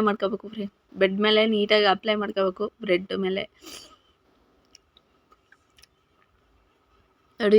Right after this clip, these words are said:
ನೀಟಾಗಿ ಅಪ್ಲೈ ಮಾಡಿ ಒಂದು ಅರ್ಧ ಗಂಟೆ ಮುಚ್ಚಿಡ್ಬೇಕು ಫ್ರೆಂಡ್ಸ್. ಹಿಟ್ಟು ಚೆನ್ನಾಗಿ ಉಬ್ಬಿರುತ್ತೆ. ನೋಡಿ, ಒಂದು ಬಾಣಲಿ ಬಿಸಿಟ್ಟಿದ್ದೀನಿ, ಬಾಣಲಿಗೆ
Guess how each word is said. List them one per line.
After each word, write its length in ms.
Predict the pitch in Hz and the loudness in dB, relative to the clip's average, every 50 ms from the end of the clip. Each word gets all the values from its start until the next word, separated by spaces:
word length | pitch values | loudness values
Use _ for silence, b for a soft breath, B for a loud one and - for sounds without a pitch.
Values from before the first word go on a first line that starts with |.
| 220 | 8
ನೀಟಾಗಿ 360 | 214 214 214 214 220 214 214 202 | 8 6 4 6 6 6 6 6
ಅಪ್ಲೈ 220 | 202 - - 208 208 214 214 | 4 4 4 4 4 4 2
ಮಾಡಿ 220 | 202 202 220 233 247 - - _ _ _ _ _ - | 4 4 4 4 4 2 -4 _ _ _ _ _ -4
ಒಂದು 140 | 202 208 196 190 | 0 4 6 6
ಅರ್ಧ 180 | 190 190 190 220 240 233 | 6 6 6 6 6 8
ಗಂಟೆ 200 | 226 220 214 262 247 233 | 6 6 4 4 4 4
ಮುಚ್ಚಿಡ್ಬೇಕು 500 | 226 226 - 233 214 214 214 208 - 208 - | 2 2 4 4 4 6 4 4 2 0 -2
ಫ್ರೆಂಡ್ಸ್. 280 | 214 190 190 214 - 240 233 _ _ _ - | -2 -2 -2 -4 -6 -12 -16 _ _ _ -10
ಹಿಟ್ಟು 200 | 208 202 - 233 220 - | -10 -8 -6 -4 0 0
ಚೆನ್ನಾಗಿ 340 | 202 190 190 190 202 208 208 196 | 2 2 4 4 4 2 2 0
ಉಬ್ಬಿರುತ್ತೆ. 460 | 220 - 196 208 196 196 - 202 196 - - _ _ _ - - | 0 2 4 4 2 2 0 -2 -2 -2 -4 _ _ _ -10 -6
ನೋಡಿ, 180 | 202 202 220 226 240 226 208 | -2 2 4 4 4 4 2
ಒಂದು 120 | 190 190 196 208 | 0 0 4 4
ಬಾಣಲಿ 300 | 185 185 190 208 214 220 214 | 4 6 6 4 4 2 2
ಬಿಸಿಟ್ಟಿದ್ದೀನಿ, 640 | 208 208 - 208 208 - 208 202 202 208 214 240 - - b b b b b b b b b b - 185 | 0 0 -2 -6 -6 -4 -4 -4 -2 -2 -2 -2 -4 -6 b b b b b b b b b b -2 0
ಬಾಣಲಿಗೆ 400 | 175 180 185 190 202 208 214 226 | 0 2 2 2 2 4 4 4